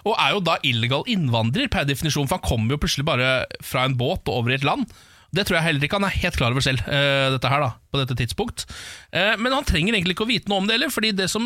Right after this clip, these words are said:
skjer her er altså tilfeldighetene tar på en måte over. Fordi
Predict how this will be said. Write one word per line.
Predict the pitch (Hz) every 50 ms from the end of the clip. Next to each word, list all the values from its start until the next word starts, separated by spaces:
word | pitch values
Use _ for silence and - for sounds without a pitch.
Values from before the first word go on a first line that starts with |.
| 233
skjer | - - - - - 123 143 - 240 202
her | 220 262 285
er | 247 180 190
altså | 185 190 175 -
tilfeldighetene | 214 - - 190 139 117 113 117 120 110 - 196 190
tar | - 120 117
på | -
en | 196 180
måte | - - 101
over. | - 160 143 147 202 349 349 - - - - - - - - -
Fordi | - 202 214